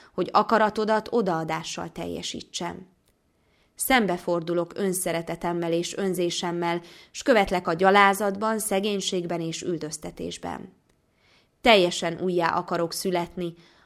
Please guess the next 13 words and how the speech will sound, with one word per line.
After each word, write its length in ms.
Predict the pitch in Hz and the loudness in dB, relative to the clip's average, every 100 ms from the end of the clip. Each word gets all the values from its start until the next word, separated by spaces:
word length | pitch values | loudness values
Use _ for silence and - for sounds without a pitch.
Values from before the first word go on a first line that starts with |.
| - | -4
a 100 | 202 | 4
régi 340 | 240 262 208 | 6 6 4
magamat 480 | 196 185 170 165 170 | 2 2 2 0 0
levetkőzni, 840 | 185 208 214 - 220 208 208 220 214 _ _ _ _ | 2 4 2 0 -2 -2 -2 -6 -6 _ _ _ _
hogy 160 | 190 180 | -2 2
már 260 | 180 175 | 2 2
ne 180 | 175 185 170 - | 0 -2 -2 -2
én 260 | 190 214 233 | 0 0 -2
éljek, 600 | 214 202 196 190 185 - _ | -2 0 0 -4 -10 -20 _
hanem 380 | - 175 156 160 160 | -8 -6 -6 -8 -6
te 240 | 190 190 190 _ - | -4 -4 -8 _ -10
én 280 | 175 156 | -8 -8
bennem. 580 | 160 160 165 160 - - | -8 -8 -6 -8 -8 -12